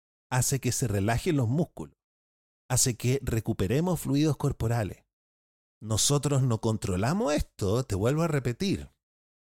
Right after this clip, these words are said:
Por eso nosotros nos tenemos que tomar un <laughs> relajante muscular, porque nosotros no podemos conscientemente de verdad relajar los músculos.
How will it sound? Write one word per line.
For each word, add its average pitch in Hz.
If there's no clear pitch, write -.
Por 107
eso 117
nosotros 170
nos 156
tenemos 143
que 147
tomar 139
un 143
<laughs> -
relajante 147
muscular, 151
porque 117
nosotros 139
no 135
podemos 151
conscientemente 180
de 156
verdad 120
relajar 175
los 180
músculos. 127